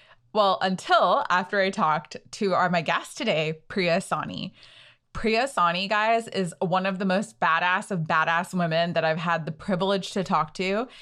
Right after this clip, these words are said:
and I hope you really enjoy our conversation. She, for context, is the f-, one of the four elected leaders of the San Francisco Bay Area chapter of D X C.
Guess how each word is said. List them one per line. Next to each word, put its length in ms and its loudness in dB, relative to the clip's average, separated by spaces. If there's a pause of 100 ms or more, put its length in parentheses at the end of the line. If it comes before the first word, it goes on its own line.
(180)
and 80 -2
I 80 0
hope 340 -2
you 140 -2
really 240 0
enjoy 300 -4
our 100 -4
conversation. 840 -8 (400)
She, 440 -4
for 200 -4
context, 720 -4
is 580 0
the 280 -4
f-, 260 -14 (140)
one 180 -2
of 60 0
the 60 -4
four 360 2
elected 400 0
leaders 340 -2
of 80 -4
the 80 -4
San 240 -6
Francisco 420 -4
Bay 320 -4
Area 320 -4
chapter 640 -4
of 500 -2 (120)
D 240 -8
X 220 -10
C. 240 -12